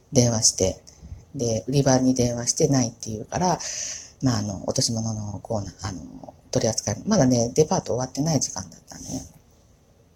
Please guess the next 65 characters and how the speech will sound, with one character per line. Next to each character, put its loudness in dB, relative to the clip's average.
で、 2
そ 0
こ 2
に 4
電 -4
話 -6
し -6
て -4
も、 -2
ま -10
あ、 -8
な 0
い -6
と、 -8
え -2
ー、 0
い 4
う 0
の -8
で、 -2
仕 -6
方 -4
な 0
い -6
の -12
で、 0
ま -6
あ、 -18
私 -4
が -8
ね、 -2
こ -14
の -16
ク -10
レ 0
ジ -4
ッ -4
ト -6
カ -4
ー -2
ド -4
会 -2
社 -6
に -14
止 -2
め 2
る 2
よ 2
う -8
に、 -6
ま -18
あ、 -18
電 0
話 0
を、 -8
ま -10
あ、 -2
し 0
た 0
ん -2
で -10
す -2
よ -16
ね。 -2
で、 4